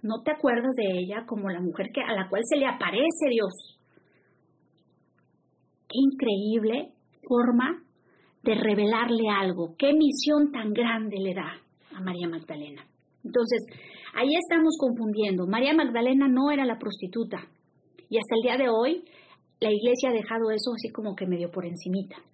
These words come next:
Entonces, me gusta muchísimo este punto para que también podamos comparar las cosas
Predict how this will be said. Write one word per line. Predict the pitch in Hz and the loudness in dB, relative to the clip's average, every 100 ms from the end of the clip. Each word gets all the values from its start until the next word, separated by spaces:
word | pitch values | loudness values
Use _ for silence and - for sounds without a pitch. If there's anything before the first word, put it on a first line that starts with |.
| _ | _
Entonces, | - 202 254 247 | -14 -4 -4 -2
me | 220 | -4
gusta | 196 214 - 269 | -2 -6 -6 -2
muchísimo | 254 220 247 240 233 | 0 0 -2 -2 0
este | 233 254 | 0 -4
punto | 262 214 208 214 - - - - - | -4 -4 -4 -8 -12 -20 -20 -16 -4
para | 240 226 | -2 -2
que | 226 | -2
también | 233 214 220 254 311 302 - - - | -4 -2 0 2 2 0 -2 -14 -2
podamos | 220 220 277 | 0 0 0
comparar | 285 240 208 220 | 0 -2 -2 -2
las | 240 240 | -2 -2
cosas | 226 214 240 240 | -6 -4 -4 -8